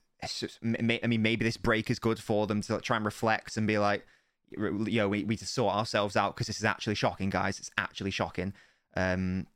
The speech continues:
but th-, th-, their next game is, I think their next game is against Ajax, actually, at Anfield, so, uh, which is, uh, tomorrow, I think. So that would be, that, that'll be one to look out for. That'll be one, one to look out for. Uh, last thing on that, Gasky, are Liverpool still topping that group?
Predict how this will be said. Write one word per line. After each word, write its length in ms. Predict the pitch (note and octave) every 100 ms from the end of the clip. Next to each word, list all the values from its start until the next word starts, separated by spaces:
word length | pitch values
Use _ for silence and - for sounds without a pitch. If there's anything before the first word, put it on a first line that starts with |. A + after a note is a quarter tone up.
| _ _ -
but 220 | A2+ F2+ G2+
th-, 120 | -
th-, 180 | A2 -
their 160 | G#2
next 260 | G2+ - -
game 260 | G2+ F#2+
is, 120 | F#2+ -
I 40 |
think 140 | - F#2+
their 80 |
next 160 | F#2+ -
game 160 | G#2 G2+
is 160 | G#2
against 360 | G2+ C3+ - -
Ajax, 360 | G2 G2 -
actually, 360 | A#2 - C3+ C#3
at 140 | A#2+ B2+
Anfield, 520 | A2+ G#2 G2+ G2 G2+
so, 300 | - G2 G2+ - _ _ _ _
uh, 500 | G2 F#2+ F#2 F#2 F#2 -
which 220 | F#2+ -
is, 240 | G2 F#2 -
uh, 320 | D2 A#1+ - - - -
tomorrow, 1160 | - A2 G2 G2 G2 G2 G2+ F#2+ F#2 F2+ F2+ F2+
I 80 | G2+
think. 260 | G2 F#2
So 100 | -
that 160 | G#2 -
would 120 | F#2+
be, 260 | F#2 F#2+ - _ _ _ _ _ _ _ _ -
that, 160 | A#2
that'll 140 | - F3+
be 60 |
one 140 | A3 A3
to 80 | G3
look 120 | F#3
out 180 | E3 -
for. 220 | - F2
That'll 180 | - A#2+
be 20 |
one, 80 | A#2+ -
one 220 | - A#2+
to 100 | A#2+
look 120 | A2+
out 140 | G2 -
for. 240 | F#2+ G2+
Uh, 140 | A2+ A#2+
last 200 | C#3+ -
thing 120 | C3+
on 60 |
that, 160 | C3+ G#2
Gasky, 420 | B2+ B2+ - C3+ -
are 180 | C#3
Liverpool 400 | C#3+ D3 D#3+ D#3
still 220 | D3 - D#3
topping 340 | E3 D#3+ E3+
that 160 | E3+ -
group? 300 | F3+ F#3